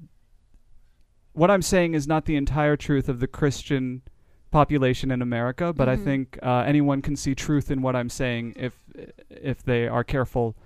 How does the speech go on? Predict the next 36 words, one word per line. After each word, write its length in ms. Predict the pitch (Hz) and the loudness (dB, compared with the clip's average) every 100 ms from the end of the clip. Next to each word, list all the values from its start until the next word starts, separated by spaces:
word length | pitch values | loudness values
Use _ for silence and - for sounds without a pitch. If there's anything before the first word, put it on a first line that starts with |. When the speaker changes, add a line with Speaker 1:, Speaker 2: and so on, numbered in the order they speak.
| - _ | -20 _
Speaker 1:
with 180 | 131 123 | -4 0
their 120 | 127 | 0
thought 340 | - 131 113 - | 0 2 0 -2
and 160 | 131 117 | -6 -4
with 140 | 120 | -4
their 140 | 127 120 | -2 -2
observations 480 | 117 117 117 117 113 | -2 -4 -6 -4 -6
around 220 | 117 113 | -6 -6
them. 140 | 123 - - - - - - - | -8 -14 -18 -20 -20 -20 -16 0
Um, 580 | 151 143 139 135 135 123 - - _ _ - _ _ - | 4 6 4 2 -2 -6 -16 -20 _ _ -20 _ _ -2
I 120 | 180 | 2
done 280 | 226 262 165 | 6 6 6
love 240 | 135 131 | 2 2
a 60 | 127 | -2
Christian. 500 | - 117 107 - - | -8 -14 -12 -16 -10
I 80 | 180 | -4
really 280 | 185 202 190 | 0 4 4
Speaker 2:
Mm-hmm. 80 | 165 | 4
Speaker 1:
like 180 | 147 - | 2 0
Christians. 600 | - 123 - - 143 - | -8 -8 -10 -14 -10 0
I 80 | 165 | 2
like 220 | 202 196 | 4 2
all 420 | 175 156 160 156 - - - - _ _ _ | 6 6 6 2 -6 -20 -20 -20 _ _ _
religions 520 | 180 170 147 120 139 | 2 6 6 4 2
pretty 240 | - 156 135 | 4 4 4
much, 340 | 127 131 131 165 | 4 2 0 2
and 140 | 143 | 4
I'm 120 | 139 | 6
Speaker 2:
Mm-hmm. 80 | - | 6
Speaker 1:
excited 360 | 220 170 156 147 | 4 2 4 2
about 260 | 139 135 | 2 0
the 80 | 143 | 0
people 320 | 139 143 143 | 0 0 2
who 120 | 135 131 | 0 0
study 360 | - 196 190 | 0 2 4
them 380 | 175 180 175 170 | 4 2 2 -2